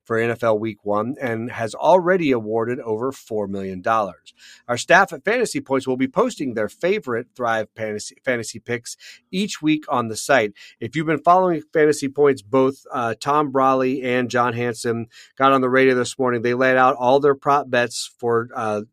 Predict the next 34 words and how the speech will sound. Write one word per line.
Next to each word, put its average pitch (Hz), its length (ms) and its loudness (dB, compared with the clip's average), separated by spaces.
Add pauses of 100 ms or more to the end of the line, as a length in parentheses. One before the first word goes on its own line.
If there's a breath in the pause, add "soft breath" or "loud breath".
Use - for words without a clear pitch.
tonight's, 117 560 -4 (340 loud breath)
um, 110 360 -4 (120)
Tampa 135 340 0
Bay 123 260 2
game, 110 420 0 (240 soft breath)
and 113 420 0
I'm 123 280 2 (100)
pretty 285 240 -4
sure 202 240 4
every 175 220 6
<laughs> - 100 -4
single 139 220 2
one 147 180 6
of 131 80 2
them 117 140 -2
hit. 113 300 2
They, 123 220 2
uh, 120 280 0
they, 127 180 -2
they're 135 180 4
off 160 160 4
to 143 100 2
a 123 40 0
great 131 300 0
start. 113 320 -2
So 107 240 -2 (280 loud breath)
if 117 160 -6
you're 143 160 4
in, 165 220 4
into, 147 580 0
um, 120 360 0
player 170 260 0
props, 117 480 -4
watch 131 560 -2